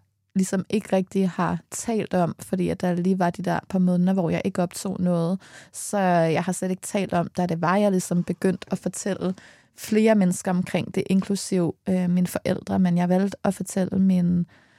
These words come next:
forældre det over julen. Jeg havde faktisk lige sådan nævnt det en lille smule for min mor, da det var, vi var på en ferie,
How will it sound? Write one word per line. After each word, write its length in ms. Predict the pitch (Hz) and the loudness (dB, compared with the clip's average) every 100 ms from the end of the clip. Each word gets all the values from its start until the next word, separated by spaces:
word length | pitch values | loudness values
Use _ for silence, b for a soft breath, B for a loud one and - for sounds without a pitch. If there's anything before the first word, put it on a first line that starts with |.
| b b b | b b b
forældre 540 | - - 196 - 202 190 | -4 0 0 0 -2 0
det 260 | 196 196 - _ _ | 2 0 -6 _ _
over 260 | 202 196 190 | 0 2 2
julen. 580 | 185 262 247 233 269 277 _ - | 4 2 2 0 0 -2 _ -4
Jeg 140 | 190 185 | 0 2
havde 160 | 185 | 0
faktisk 480 | 175 - 196 - - | 0 -4 -4 -6 -2
lige 220 | 202 202 | 2 2
sådan 220 | - 185 | 2 2
nævnt 220 | 185 - - | 2 2 -6
det 100 | 202 | -2
en 160 | 190 190 | 0 2
lille 220 | 208 226 | 2 0
smule 360 | - 202 202 | -2 0 0
for 140 | 202 196 | 2 2
min 220 | 185 175 | 4 4
mor, 300 | 185 190 214 | 4 4 2
da 120 | 202 | 0
det 140 | 190 185 | -2 -2
var, 140 | 185 | -2
vi 140 | 190 | 0
var 120 | 190 - | -2 -4
på 160 | 196 | -2
en 120 | 185 | -2
ferie, 520 | 185 - 202 - 220 | -2 -2 -4 -2 -2